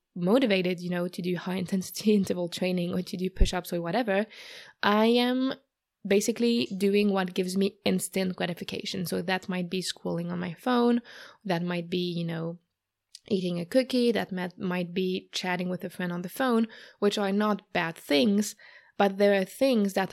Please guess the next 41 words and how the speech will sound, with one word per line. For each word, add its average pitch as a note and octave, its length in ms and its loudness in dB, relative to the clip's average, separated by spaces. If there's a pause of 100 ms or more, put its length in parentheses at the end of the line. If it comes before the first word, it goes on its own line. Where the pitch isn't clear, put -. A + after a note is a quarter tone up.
(100)
ultimately G3+ 880 2
are F#3+ 140 2
not G#3 540 2
giving G3+ 340 2
me G#3 320 4
more F3+ 300 0
of G3 180 -2
what E3+ 140 -2
I F3 80 -4
want. A#3+ 340 0 (300)
So - 80 2
if G#3+ 140 4
I A3+ 80 4
wanna A#3 180 4
improve G3+ 340 0
my F#3 140 0
health G3+ 520 0
and F3 120 -4
I F3 80 -4
want F3+ 180 -4
to - 80 -6
increase F3+ 320 -4
my F3 140 -4
stamina G#3+ 560 2
because F#3 220 -4
I F3 100 -4
know F#3+ 120 -2
I'm F3+ 200 -4
going F3+ 180 -2
to F3 100 -6
be F3+ 100 -6
surfing F#3 460 -2
in F3 140 -4
one F3 160 -4
month F3 300 -6
when F3 100 -2
I F3 60 -4
go F3 160 -4
to - 100 -14
Costa F#3 340 -6
Rica, A3 420 0